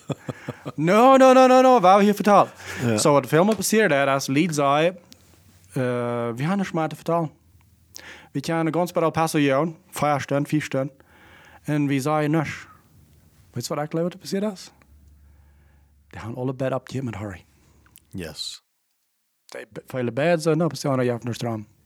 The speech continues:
Speaker 2: Der andere, der ist nicht im Raum, der ist gar nicht interessiert, um was ich zu sagen habe.
Speaker 1: Mhm.
Speaker 2: Wenn es wenig vertalen, da, dann erst haft die seine Gedanken um uns ganz anders vor.
Speaker 1: Mhm.
Speaker 2: Und so, das Wort würde ich danach mich entscheiden.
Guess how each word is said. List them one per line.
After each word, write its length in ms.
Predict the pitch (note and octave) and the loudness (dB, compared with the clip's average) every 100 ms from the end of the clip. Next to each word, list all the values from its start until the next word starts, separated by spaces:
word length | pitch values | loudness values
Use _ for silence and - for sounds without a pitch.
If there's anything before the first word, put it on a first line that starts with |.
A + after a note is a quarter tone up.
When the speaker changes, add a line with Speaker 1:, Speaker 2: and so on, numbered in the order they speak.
| - | -10
Speaker 2:
Der 80 | G2+ | -6
andere, 160 | A2+ A2+ | -4 -2
der 140 | A#2 A2 | -2 -2
ist 180 | A#2+ - | -4 -4
nicht 100 | G#2+ | -4
im 160 | G2+ G2+ | -4 -2
Raum, 320 | A#2+ C3 B2 | -2 0 0
der 120 | G#2+ | -2
ist 120 | G2+ | -2
gar 80 | - | -4
nicht 100 | A2 | -4
interessiert, 480 | G2+ - F#2+ B2+ A2+ | -6 -6 -4 -4 -4
um 100 | G2+ | -4
was 120 | G2 - | -6 -6
ich 180 | A#2+ - | -8 -6
zu 80 | |
sagen 400 | A2 A2+ A2 G#2+ | -4 -2 -2 -2
habe. 260 | G#2 A2+ A#2 - B2+ | -4 -4 -6 -8 -8
Speaker 1:
Mhm. 220 | G#2+ A#2 | -4 -4
Speaker 2:
Wenn 80 | G2+ | -4
es 120 | - | -4
wenig 200 | B2+ C3 | -4 -4
vertalen, 480 | A#2+ - A2+ G#2+ G2+ | -6 -2 -2 0 0
da, 180 | A2 | -2
dann 320 | G#2 F#2 F2 F#2 | -2 -4 -6 -6
erst 320 | A2+ G#2+ - A2 | -6 -6 -6 -6
haft 160 | - | -4
die 60 | G#2+ | -4
seine 240 | G#2 A2 | -2 -4
Gedanken 380 | G2 F#2 G#2+ G#2+ | -4 -6 -6 -8
um 260 | C3+ C#3+ C#3 | -6 -4 -2
uns 260 | A#2+ - | -4 -6
ganz 340 | - C3 C#3 A#2+ | -2 -2 0 0
anders 220 | A2+ - | 0 -2
vor. 320 | G#2 A2 B2+ - | -2 -2 -4 -8
Speaker 1:
Mhm. 300 | G2 A#2+ B2+ - - _ - | -6 -6 -8 -16 -20 _ -8
Speaker 2:
Und 140 | G#2+ G2+ | -6 -4
so, 100 | G#2 | -4
das 120 | G2+ | -2
Wort 160 | A#2+ A2+ | -2 -2
würde 120 | A2 | -4
ich 100 | - | 0
danach 560 | A#2+ A#2+ G2+ - - _ | 0 0 -2 -4 -14 _
mich 160 | A2+ G#2 A2 | -6 -4 -4
entscheiden. 440 | - F#2+ D#2 D2 | -4 -4 -6 -8